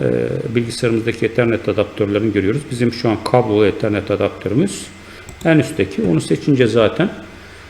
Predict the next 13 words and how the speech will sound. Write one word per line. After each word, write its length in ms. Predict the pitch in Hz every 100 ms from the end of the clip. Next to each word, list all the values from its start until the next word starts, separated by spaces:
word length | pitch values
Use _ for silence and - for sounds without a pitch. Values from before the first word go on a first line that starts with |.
| - -
e, 260 | 123 120 117 127 131 - -
ayarlamış 520 | 131 131 127 143 -
olduğumuz 360 | 123 117 156 180
I 220 | 139 131 131
P 280 | 151 147 - - 117
adresleri 480 | 110 104 - 123 104
geliyor. 400 | 90 117 190 - - -
E, 160 | 110
ilk 340 | 104 123 120 -
videomuzda 400 | 110 107 101 104
göstermiştik 680 | 107 107 - 107 95 - -
bu 160 |
I 40 | 107